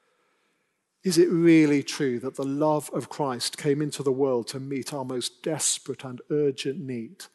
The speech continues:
at such very great cost to himself? If Christ, then this simply makes sense.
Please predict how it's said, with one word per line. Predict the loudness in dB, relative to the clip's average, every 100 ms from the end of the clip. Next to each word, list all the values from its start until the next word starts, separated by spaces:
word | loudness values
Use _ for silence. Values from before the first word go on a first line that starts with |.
| _ _ -20 _ _ -12
at | -10
such | -6 -6 -8
very | -12 -2 0 2 0
great | -2 -4 -4 -8
cost | -12 -8 -8 -8 -10 -18 _
to | -12 -10
himself? | -10 -6 -6 -6 -12 -16 -16 -16 -18 _ _ _ _ _ _ _ _ _ _ _ _ _ _
If | 0 0 -2 -8
Christ, | -2 -2 -2 -10 -12 -12 -16 -18 _ _ _ _ _ _ _ _ _ _ _ _ _ _
then | 0 2
this | 2 0
simply | 0 -2 -4 -4
makes | -4 -4 -4
sense. | -4 -4 -8 -12 -8 -8